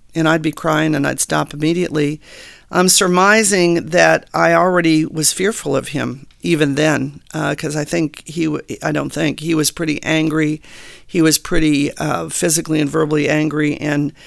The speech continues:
I think I picked that up even as a very young child. And then I remember that anger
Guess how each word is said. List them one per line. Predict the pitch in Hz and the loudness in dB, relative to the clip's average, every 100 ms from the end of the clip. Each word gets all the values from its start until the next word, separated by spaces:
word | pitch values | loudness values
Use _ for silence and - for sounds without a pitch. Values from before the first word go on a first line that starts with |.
| - - | -20 -8
I | - | -4
think | 151 170 | -2 0
I | 156 | 0
picked | - 185 - | 0 -4 0
that | 156 143 | 0 2
up | 151 170 - - | -2 -4 -10 -4
even | 156 151 | -2 0
as | 151 143 | -2 -2
a | 151 | -4
very | 139 147 147 | -4 -2 -2
young | 151 147 | -2 -4
child. | 143 - 147 143 151 - - - - - _ | -4 -4 -2 -2 -4 -8 -20 -20 -20 -20 _
And | 190 180 | 2 4
then | 196 196 202 | 6 6 6
I | 170 | 4
remember | 170 170 165 170 175 185 190 202 180 | 4 4 4 4 4 -2 -2 -8 -4
that | 170 170 | 2 2
anger | 120 170 175 175 175 | 4 2 2 0 -2